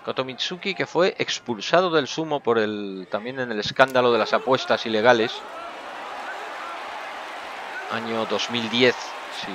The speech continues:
no recuerdo mal, si no me falla la memoria. Akebono en sus últimos torneos, sí.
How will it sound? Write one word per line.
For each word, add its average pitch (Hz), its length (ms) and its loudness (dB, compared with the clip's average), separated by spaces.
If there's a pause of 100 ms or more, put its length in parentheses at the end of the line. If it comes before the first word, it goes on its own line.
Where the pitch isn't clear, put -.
no 101 320 0
recuerdo 98 420 -2
mal, 107 240 4 (340)
si - 60 -8
no 90 80 -8
me 98 140 -6
falla 98 260 -4
la 98 80 -2
memoria. 104 480 0 (3750)
Akebono 151 480 4
en 185 40 0
sus 165 220 -4
últimos 160 340 -4
torneos, 127 420 2
sí. 127 300 0